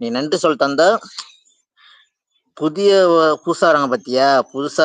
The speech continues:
வந்து உன்னை கரிமுகம் ஆகுறாங்க பாத்தியா? அவங்களுக்கு தான் நீ நன்றி சொல்லணும். ஏன், நான் வந்து உன் கூட பிறந்த தம்பி,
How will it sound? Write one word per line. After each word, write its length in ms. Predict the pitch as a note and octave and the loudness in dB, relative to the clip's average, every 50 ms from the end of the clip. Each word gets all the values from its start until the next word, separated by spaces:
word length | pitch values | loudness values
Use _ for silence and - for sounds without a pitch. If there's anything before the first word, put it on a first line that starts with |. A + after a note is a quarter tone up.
| D3+ C#3+ | 0 0
வந்து 220 | C3+ C3+ C3 B2 C#3 C3 | -2 -4 -4 -4 -4 -4
உன்னை 140 | B2+ B2+ B2 B2 | -4 -4 -4 -2
கரிமுகம் 440 | B2+ B2+ C#3+ D3+ D3+ C#3+ C3+ B2+ A#2+ | -2 -2 -2 -2 -2 -2 -2 -2 -2
ஆகுறாங்க 380 | A#2 A2+ A2+ A2 G#2+ A2 G2+ G2+ G#2+ | -2 -4 -4 -6 -6 -6 -6 -8 -10
பாத்தியா? 240 | G#2+ - A#2 A#2+ A#2 | -12 -6 -4 -2 0
அவங்களுக்கு 320 | A2 A#2 B2 C3+ C3+ C3 - | 0 -2 -2 -2 -4 -4 -4
தான் 120 | D3+ C#3+ C3+ | -4 -4 -4
நீ 40 | B2 A#2+ | -4 -4
நன்றி 260 | A#2 A#2 A#2+ G#2 - - | -4 -6 -8 -8 -8 -6
சொல்லணும். 400 | A#2 G#2 F#2+ F2+ F2+ F2+ - _ _ _ G2+ A2 A#2+ | -6 -6 -6 -8 -12 -16 -20 _ _ _ -6 -4 -4
ஏன், 160 | A#2 A#2 A2 | -2 -2 -2
நான் 220 | A2 A#2 B2+ C3+ C3 | -2 0 0 0 0
வந்து 160 | B2+ C#3 D#3 | 0 -2 -4
உன் 180 | D3 A#2 B2 B2+ | -6 -8 -6 -4
கூட 140 | C3+ C#3+ C#3 - _ - | -2 -2 -2 -2 _ -4
பிறந்த 240 | A#2+ A#2+ C3 C3 B2+ - - A#2+ | -4 -2 -2 -2 -4 -4 -4 -8
தம்பி, 260 | G#2+ A2+ G#2+ G2+ | -8 -8 -8 -10